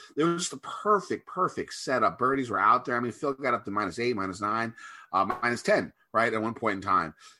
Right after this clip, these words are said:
um, before he sort of faded back and made it really interesting towards the end. Um, what a wonderful course. What a wonderful area. Charleston's one of my favorite areas down there. So next time it's down there, it's gotta be on the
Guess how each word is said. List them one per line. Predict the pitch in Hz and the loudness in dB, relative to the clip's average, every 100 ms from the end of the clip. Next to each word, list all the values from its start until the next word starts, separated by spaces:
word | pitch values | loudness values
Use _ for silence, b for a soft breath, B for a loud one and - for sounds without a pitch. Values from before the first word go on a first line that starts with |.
| - | 0
um, | 90 82 82 | 0 0 -4
before | 107 - 113 | -14 -4 0
he | 104 | 0
sort | 104 | 0
of | 95 _ | -4 _
faded | - 101 95 | -2 0 0
back | 104 110 - | 0 -2 0
and | 107 | 0
made | 95 | 0
it | |
really | 87 107 104 | 0 -4 -4
interesting | 92 - 95 | -8 -10 -8
towards | 101 92 | -4 -4
the | 92 95 | -2 -2
end. | 117 85 B B B B | -2 -6 B B B B
Um, | 104 104 90 _ 110 107 | 4 4 2 _ -16 -8
what | - | -4
a | 143 | 0
wonderful | 123 107 117 | -2 -4 -6
course. | 117 107 104 156 | 0 2 0 -2
What | 160 | -2
a | 143 | 0
wonderful | 151 123 110 | 0 -2 -4
area. | 87 90 85 | -2 -2 -2
Charleston's | 104 104 - 101 | -4 -4 -6 -6
one | |
of | 95 | -2
my | 90 | -2
favorite | 95 92 92 | -2 -2 -2
areas | 85 87 85 | -4 -4 -6
down | 85 90 85 | -6 -6 -4
there. | 85 | -6
So | - 87 | -6 -8
next | 92 127 - | -6 -8 -6
time | 139 | -8
it's | 95 107 | -8 -4
down | 107 104 | -2 -2
there, | |
it's | 107 | -2
gotta | - 147 | -2 0
be | 123 | 2
on | 110 | 0
the | 101 | 0